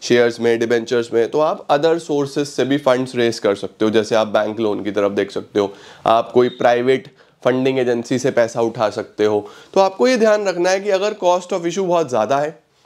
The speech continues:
तो आप other sources भी एक बार अच्छे से चेक कर लो। अगर cost of issue बहुत ज़्यादा नहीं है, flotation cost जनरल है, नॉर्मल है,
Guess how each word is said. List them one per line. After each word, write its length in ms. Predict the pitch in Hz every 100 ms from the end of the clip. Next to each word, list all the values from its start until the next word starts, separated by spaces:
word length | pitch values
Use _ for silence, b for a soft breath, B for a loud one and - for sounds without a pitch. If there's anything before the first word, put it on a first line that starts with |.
| _
तो 60 | 123
आप 180 | 123 -
other 220 | 113 127
sources 380 | 139 135 135 143
भी 140 | 135 147
एक 100 | 139
बार 140 | 143
अच्छे 200 | 139 147
से 140 | 143
चेक 240 | 151 143 139
कर 120 | 139
लो। 180 | 139 151 B B -
अगर 240 | 147 180
cost 340 | 185 175 180 190
of 100 | 185
issue 240 | 185 196
बहुत 200 | 175 170
ज़्यादा 280 | 160 165 165
नहीं 200 | 156 151
है, 100 | 160
flotation 400 | 160 156 151 151
cost 260 | 147 156 131
जनरल 360 | 127 127 143
है, 220 | 147 139 135
नॉर्मल 380 | 123 120 135
है, 240 | 135 139